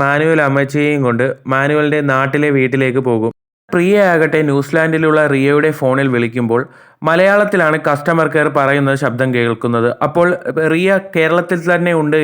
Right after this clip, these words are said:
എന്ന് പ്രിയയ്ക്ക് മനസ്സിലാകും. എന്തോ ഒരു പ്രശ്നമുണ്ടെന്ന് മനസ്സിലാക്കിയ പ്രിയ ഉടനെ തന്നെ റിയയുടെ ലെസ്ബിയൻ ഗേൾഫ്രണ്ടായ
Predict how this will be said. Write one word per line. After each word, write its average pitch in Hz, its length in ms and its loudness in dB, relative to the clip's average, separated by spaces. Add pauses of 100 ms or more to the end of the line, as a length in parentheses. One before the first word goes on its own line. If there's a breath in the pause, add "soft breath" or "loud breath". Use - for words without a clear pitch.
എന്ന് 139 200 -2
പ്രിയയ്ക്ക് 131 380 0
മനസ്സിലാകും. 117 480 -2 (340)
എന്തോ 202 180 2 (100)
ഒരു 214 200 2
പ്രശ്നമുണ്ടെന്ന് 180 680 2
മനസ്സിലാക്കിയ 160 520 0 (120)
പ്രിയ 151 180 2 (300)
ഉടനെ 170 320 2
തന്നെ 170 180 2 (120)
റിയയുടെ 156 440 2 (140)
ലെസ്ബിയൻ 160 480 -2
ഗേൾഫ്രണ്ടായ 147 680 0